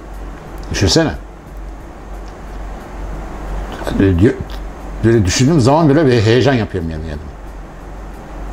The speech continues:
Sonra krallık Eridu'dan Sümer'e geçti. Enzip Zi Anna yirmi sekiz bin sekiz yüz yıl krallık etti. Sonra krallık Sippar'a geçti. Enmendur Anna kral oldu ve o da yirmi bir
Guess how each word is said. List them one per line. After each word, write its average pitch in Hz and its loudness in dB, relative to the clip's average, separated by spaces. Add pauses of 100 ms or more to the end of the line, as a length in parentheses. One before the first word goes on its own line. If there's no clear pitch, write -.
(960)
Sonra - 4
krallık 190 4
Eridu'dan 196 6
Sümer'e 156 4
geçti. 85 -2 (260)
Enzip 156 2 (360)
Zi 92 2 (120)
Anna 139 4 (140)
yirmi 123 6
sekiz 139 0
bin 156 4
sekiz 127 4
yüz 113 6
yıl 123 6
krallık 87 -2
etti. - -10 (800)
Sonra - 2
krallık 135 4
Sippar'a - 0
geçti. - -6 (720)
Enmendur 135 4 (140)
Anna 110 0
kral 160 0
oldu 185 0 (200)
ve 156 4
o 165 2
da 110 4 (120)
yirmi 117 4
bir 185 4